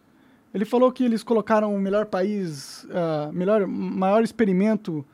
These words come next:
já feito pelo mundo em questão de gover-, em, em governo. A gente, da, a gente, as pessoas, a gente, as pessoas. Ah, esses dois documentos e ideias, ah,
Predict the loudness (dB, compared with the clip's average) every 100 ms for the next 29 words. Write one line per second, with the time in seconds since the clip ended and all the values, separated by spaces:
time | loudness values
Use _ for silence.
0 | _ _ _ _ _ -4 -2 0 2 2
1 | 2 -4 0 0 2 6 8 8 4 0
2 | -2 -6 -4 -2 -2 -2 -4 -4 -2 -2
3 | -4 -8 _ _ _ _ _ _ -2 0
4 | 0 0 -2 4 4 6 2 0 -4 _
5 | _ -20 -20 -6 -2 2 4 4 2 2
6 | 2 0 -2 0 -2 -2 -4 2 4 6
7 | 4 0 -2 0 0 -2 -4 -6 -2 0
8 | 2 2 -2 -6 -14 _ _ _ _ _
9 | _ _ -2 0 0 0 -2 -4 2 2
10 | 4 0 -2 0 0 -2 -4 -4 -4 -4
11 | 0 4 4 4 2 0 -2 -10 -20 _
12 | _ -20 _ _ -4 -2 0 0 -2 -2